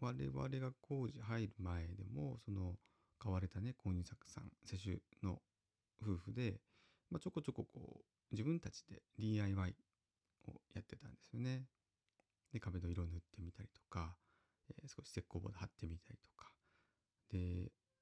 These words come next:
今はですね、その二階の部屋の、その、畳を撤去して、えー、床を、フローリングを貼るっていうのも自分たちでやってみたりしてるんですね。で、すごく、あの、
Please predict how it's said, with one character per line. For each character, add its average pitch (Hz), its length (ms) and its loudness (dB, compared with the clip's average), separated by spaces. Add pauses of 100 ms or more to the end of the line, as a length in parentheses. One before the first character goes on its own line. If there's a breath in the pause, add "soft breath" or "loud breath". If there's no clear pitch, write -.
(180)
今 131 160 6
は 82 80 2
で - 80 -2
す - 80 -14
ね、 107 100 -12
そ 110 80 -10
の 101 100 -2
二 92 120 -6
階 104 280 2
の 101 180 4
部 95 120 2
屋 92 160 2
の、 92 220 0 (300)
そ 95 100 -2
の、 85 160 0
畳 104 340 2
を 98 60 4
撤 98 220 -2
去 - 100 -14
し - 140 -20
て、 87 240 0 (560 soft breath)
え 98 40 0
ー、 87 80 -2
床 107 280 0
を、 110 160 0 (320)
フ 123 120 0
ロ 131 100 6
ー 120 40 6
リ 117 100 4
ン 113 80 2
グ 107 100 -2
を - 20 2
貼 98 120 -2
る 95 60 4
っ 95 40 2
て - 120 -8
い - 40 -8
う - 60 -12
の - 60 -10
も - 20 -8
自 - 140 -8
分 87 100 2
た 98 100 -6
ち - 80 -12
で - 120 -16 (340)
や 95 80 -6
っ - 40 -8 (120)
て - 180 -6 (160)
み 92 100 0
た 95 100 -8
り - 60 -10 (240)
し - 80 -18
て 92 80 0
る 87 60 2
ん 90 40 -2
で - 80 -12
す - 100 -8
ね。 147 180 0 (540)
で、 131 80 0
す 117 100 0
ご 107 100 4
く、 - 160 -8 (600 soft breath)
あ 90 100 2
の、 85 120 2